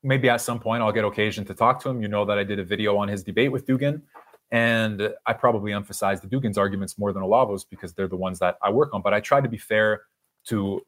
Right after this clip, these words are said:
to both of them. And I do have a lot of people following me in Brazil lately, I think, who share that video because there's not much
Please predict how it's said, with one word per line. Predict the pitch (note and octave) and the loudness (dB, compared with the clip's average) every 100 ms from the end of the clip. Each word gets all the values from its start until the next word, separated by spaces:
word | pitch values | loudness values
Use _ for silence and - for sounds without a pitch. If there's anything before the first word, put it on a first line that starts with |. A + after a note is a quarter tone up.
| - | -8
to | G2+ | 0
both | F#2+ B2+ B2 | 6 6 4
of | G2 | -6
them. | F2+ G2 A2 | -6 -6 -6
And | A2 A2+ | -4 0
I | A2 | 0
do | C3 | 0
have | A2+ A2 | 2 2
a | |
lot | G#2+ G#2 | 0 -2
of | G2+ - | -4 -10
people | A2 G2+ | -14 -8
following | G2+ G#2 G2+ | -4 -2 -2
me | G2 | -4
in | G2 | -4
Brazil | F#2 G2 A#2+ C3+ A#2 - - | -6 0 6 6 4 -2 -4
lately, | G2+ F#2+ A2 | -2 -2 -6
I | - | -6
think, | - C3+ B2 _ _ _ _ | -8 -8 -8 _ _ _ _
who | A2 | -2
share | - A2 G#2+ | 2 4 4
that | G#2 | 2
video | G2+ G2+ G2+ | -2 -4 -6
because | G#2+ G2+ | -8 -10
there's | G2 F#2 | -8 -4
not | G#2 G2+ | -2 -2
much | F#2+ G2+ - - | -2 0 -2 -6